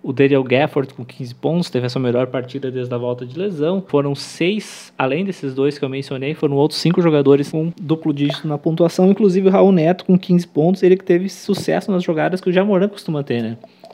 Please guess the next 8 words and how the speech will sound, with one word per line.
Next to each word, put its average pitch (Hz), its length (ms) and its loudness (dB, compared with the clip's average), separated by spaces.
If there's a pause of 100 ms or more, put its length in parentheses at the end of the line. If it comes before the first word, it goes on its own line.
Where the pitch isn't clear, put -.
Que 151 100 -2
é 143 260 -2
invadindo 151 360 -2
o 151 40 -8
garrafão 143 300 -2
adversário. 143 560 -2
Ele 127 120 -4
terminou 143 380 -2